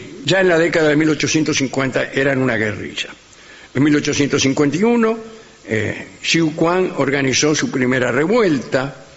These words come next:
Diez mil hombres lograron someter a las fuerzas imperiales de Jintian, que es la actual ciudad de Guiping. Con este movimiento se desencadenó, se desencadenó el inicio de la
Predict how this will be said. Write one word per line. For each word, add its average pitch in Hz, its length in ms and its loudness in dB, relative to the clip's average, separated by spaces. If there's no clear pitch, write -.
Diez 151 300 2
mil 190 240 2
hombres 170 420 2
lograron 147 400 2
someter 139 840 0
a 127 100 -2
las 123 120 0
fuerzas 135 340 0
imperiales 120 720 0
de - 440 -4
Jintian, 151 800 0
que 165 140 2
es 156 100 -2
la 143 200 2
actual 160 460 0
ciudad 147 380 2
de 135 140 2
Guiping. 117 640 -4
Con 165 180 2
este 180 340 2
movimiento 185 640 2
se 156 180 0
desencadenó, 127 1000 -2
se - 200 -2
desencadenó 127 760 0
el 220 240 2
inicio 127 800 0
de 113 220 -2
la 98 360 -6